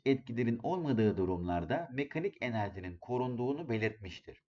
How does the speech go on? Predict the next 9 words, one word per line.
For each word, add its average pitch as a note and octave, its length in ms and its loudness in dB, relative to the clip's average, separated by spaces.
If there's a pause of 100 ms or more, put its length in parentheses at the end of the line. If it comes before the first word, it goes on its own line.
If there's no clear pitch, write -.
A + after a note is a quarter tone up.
(540)
Konuyu B2+ 360 2
pekiştirmek B2 680 0
için D3+ 220 -4
şekildeki F3 520 -2
deney F#3+ 280 0
düzenini B2 360 0
hazırlayan A2+ 520 2
fizik A2 320 -8
öğretmeni A#2 680 -4